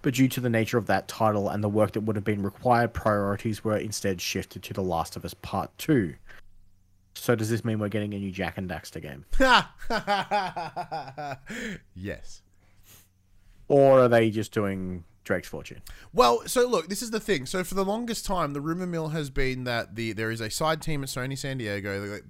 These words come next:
Speaker 2: most no, no, the team most known for their, uh, M L B The Show. Cool. Side game, they're working on Uncharted. That, this has been the rumor mill forever, right?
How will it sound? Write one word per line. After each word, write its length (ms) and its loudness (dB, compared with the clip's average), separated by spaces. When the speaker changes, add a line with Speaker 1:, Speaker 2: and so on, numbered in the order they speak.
Speaker 2:
most 320 -10
no, 80 -10
no, 220 -14
the 260 -8
team 360 -4
most 400 -6
known 560 -6
for 560 -6
their, 720 -6
uh, 340 -2
M 160 -4
L 100 -4
B 120 -8
The 100 -12
Show. 320 -2
Cool. 380 4
Side 320 2
game, 320 0
they're 180 0
working 300 -2
on 120 0
Uncharted. 480 -4
That, 300 0
this 180 0
has 100 -6
been 180 2
the 80 -2
rumor 200 0
mill 180 -2
forever, 1300 -10
right? 260 -2